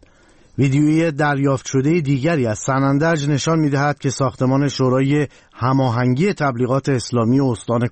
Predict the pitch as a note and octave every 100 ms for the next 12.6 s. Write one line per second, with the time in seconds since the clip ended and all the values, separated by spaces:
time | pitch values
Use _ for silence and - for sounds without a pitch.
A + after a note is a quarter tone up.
0 | - B2+ A2+ G#2+ - E3+ C#3+ - - -
1 | - A#2 B2 A#2 C3 - B2 C3 D#3 C3
2 | B2+ B2 - C#3 C#3+ B2+ _ _ _ D#3
3 | E3 C3+ D3 A#2+ - - G2+ G#2 G2 -
4 | F#2+ E2+ D#2 - - - - - - -
5 | - D#3+ F3+ A3+ A#3 G#3+ F#3+ E3+ F3 G3
6 | G3+ - D3+ D3 F3 F3+ F3+ - C#3 B2
7 | B2 A2+ D3 B2 E2+ G2 C3+ D3 D3 D3
8 | C#3 - B2 B2 C3 C3 A#2+ C3+ C3 A#2
9 | D3 E3 D3+ D#3 C3 C#3+ B2+ C#3+ C3+ F3
10 | F3+ D#3+ C#3 D3+ D#3 C#3 D3 - C3 B2+
11 | C#3+ D3 C#3+ C#3+ B2 A#2+ A#2+ A#2 C#3 C3+
12 | A#2+ B2 C3 A2+ G#2 D#2+